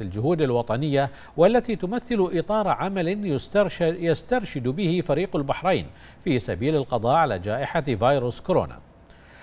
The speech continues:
وأشار معالي رئيس المجلس الأعلى للصحة إلى أن الفريق الوطني نجح في توسيع نطاق الفحوصات الوطنية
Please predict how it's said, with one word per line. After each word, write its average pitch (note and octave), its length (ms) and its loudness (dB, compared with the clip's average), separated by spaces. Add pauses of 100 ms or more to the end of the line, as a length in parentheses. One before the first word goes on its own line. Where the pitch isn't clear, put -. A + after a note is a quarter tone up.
(120)
وأشار A#2 540 2
معالي A#2 420 0
رئيس D3+ 320 -4
المجلس B2+ 520 -4
الأعلى C3 280 2
للصحة B2 600 -2 (300)
إلى E3 220 8
أن A3+ 100 0
الفريق G#3+ 440 2
الوطني G#2+ 500 0
نجح D3+ 460 2
في C#3 180 -4
توسيع C#3+ 560 -2
نطاق D3+ 440 0
الفحوصات B2 760 0
الوطنية C3+ 680 0